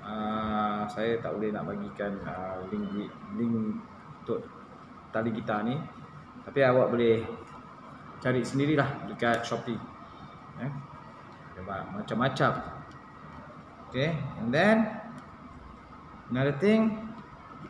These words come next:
saya gunakan ini. Ini untuk membersihkan fret. This is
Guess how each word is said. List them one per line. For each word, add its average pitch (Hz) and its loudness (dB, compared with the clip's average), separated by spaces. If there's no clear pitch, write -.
saya 127 2
gunakan 123 2
ini. 101 2
Ini 156 4
untuk 139 4
membersihkan 123 2
fret. - 2
This 123 -2
is 120 2